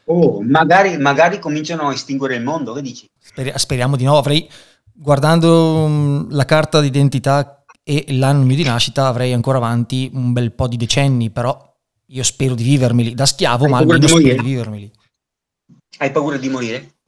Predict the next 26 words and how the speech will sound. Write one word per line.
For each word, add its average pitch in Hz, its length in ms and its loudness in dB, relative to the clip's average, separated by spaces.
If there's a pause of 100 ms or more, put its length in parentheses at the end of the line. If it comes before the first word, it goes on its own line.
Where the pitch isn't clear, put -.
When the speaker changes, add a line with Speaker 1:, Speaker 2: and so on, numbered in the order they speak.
Speaker 2:
Beh, 151 220 -4
quello 131 220 0
penso 147 280 2
sia 139 540 2
una 131 240 0
delle 127 420 -2
paure 127 680 0
generali 120 380 0
dell'uomo, 117 440 -2
cre-, 110 240 -6
presumo. 113 420 -6 (120)
Forse 139 320 0
Speaker 1:
Dopo - 100 2
Speaker 2:
tua 170 100 6
Speaker 1:
morire 127 180 4
Speaker 2:
no. - 60 6
Speaker 1:
anche 120 140 -2
in 120 60 -6
questo 117 200 -8
istante, 117 420 -4
anzi, 107 500 -6
lo 117 140 2
vedrei 120 420 4
come 117 220 -6
un 113 80 -8
dono. 104 400 -8